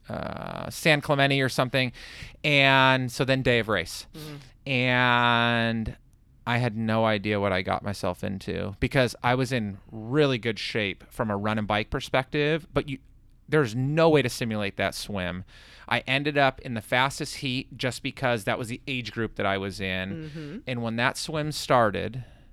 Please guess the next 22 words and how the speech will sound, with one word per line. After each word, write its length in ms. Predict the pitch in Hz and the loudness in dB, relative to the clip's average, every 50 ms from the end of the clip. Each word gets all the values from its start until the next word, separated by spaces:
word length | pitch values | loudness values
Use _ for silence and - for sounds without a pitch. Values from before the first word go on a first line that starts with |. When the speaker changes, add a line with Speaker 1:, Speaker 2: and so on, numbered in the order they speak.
| - - - - - - - - - - | -20 -20 -20 -20 -20 -20 -20 -20 -10 -6
Speaker 1:
I 100 | 131 120 | -4 -2
mean, 180 | 120 117 113 - - | -2 -2 -2 -4 -6
it, 160 | 156 - - - | -6 -6 -4 -2
all 120 | - 147 | -2 -2
hell 180 | 120 123 170 - | -2 -2 -2 -2
broke 240 | 233 262 160 - - | -2 -2 -4 -4 -4
loose, 220 | 117 101 92 - - | -6 -8 -6 -2 2
Speaker 2:
It 60 | 127 | 6
Speaker 1:
right? 160 | 131 160 190 | 6 6 6
Speaker 2:
means 120 | 202 208 156 | 6 4 2
Speaker 1:
I 40 | 156 | 4
mean, 160 | 160 - 220 | 4 4 4
Speaker 2:
war. 200 | 302 349 233 185 | 4 4 4 2
Speaker 1:
people 240 | 208 196 - 196 160 | 2 0 2 2 4
are 80 | 156 - | 2 2
climbing 800 | - 151 156 - - 151 147 156 156 170 175 185 196 190 190 185 | 0 -4 -6 -6 -4 0 2 4 6 6 6 4 4 2 2 2
on 260 | 160 180 180 180 180 | 2 4 4 4 2
each 200 | 185 180 - - | 2 0 2 4
other, 220 | 180 190 180 165 143 | 4 4 4 2 0
Speaker 2:
Yeah. 120 | - - 202 | -2 0 4
Speaker 1:
kicking 460 | - 208 - 185 143 202 202 202 196 | 4 4 4 2 0 0 0 2 2
you. 360 | 196 190 190 190 190 190 185 | 4 4 4 6 4 4 2